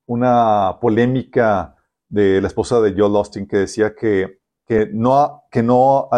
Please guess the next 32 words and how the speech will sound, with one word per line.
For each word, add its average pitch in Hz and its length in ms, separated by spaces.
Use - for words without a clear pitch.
que - 60
adores 127 300
a 131 80
Dios 135 340
no 123 160
por 143 160
Dios, 127 160
sino 127 240
por 104 280
ti 117 120
mismo, 117 320
para 110 160
beneficio 104 440
tuyo. 107 240
A - 100
su - 180
mecha, - 320
¿verdad? - 380
<laughs> 233 120
Bien. 214 400
Cuando 147 200
Victoria 175 340
Austin 196 300
te 160 100
dice, 147 460
"Cuando 156 260
obedecemos 165 440
a 185 40
Dios, 170 280
no 160 140
lo 180 60
hacemos 165 520